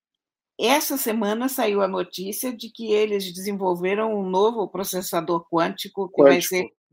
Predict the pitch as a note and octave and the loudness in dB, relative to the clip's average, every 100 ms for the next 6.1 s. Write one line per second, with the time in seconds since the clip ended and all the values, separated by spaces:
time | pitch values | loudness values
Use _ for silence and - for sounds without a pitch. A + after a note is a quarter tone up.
0 | G#2 A#2 G#2+ _ F3 F#3+ A3+ C#4 B3+ G#3 | -10 -8 -8 _ 6 6 8 8 8 6
1 | G3 G#3+ - F3+ E3+ E3+ F#3+ A#3 G#3+ - | 6 4 0 0 2 4 2 0 -6 -6
2 | G3+ G3+ G3 F3 D#3+ G3+ G#3+ - - _ | -2 -2 -2 4 6 6 4 -4 -10 _
3 | _ _ _ _ _ _ _ _ - F#3 | _ _ _ _ _ _ _ _ -4 0
4 | G3+ F3+ G3 E3+ F#3+ G3+ - - F3+ F#3+ | 2 2 2 2 2 0 -6 4 6 6
5 | G3+ - A#3+ A3+ G#3 G#3 - - F3 C#3 | 0 -8 -6 -4 -2 -2 -4 -6 -4 -4
6 | C3+ | -6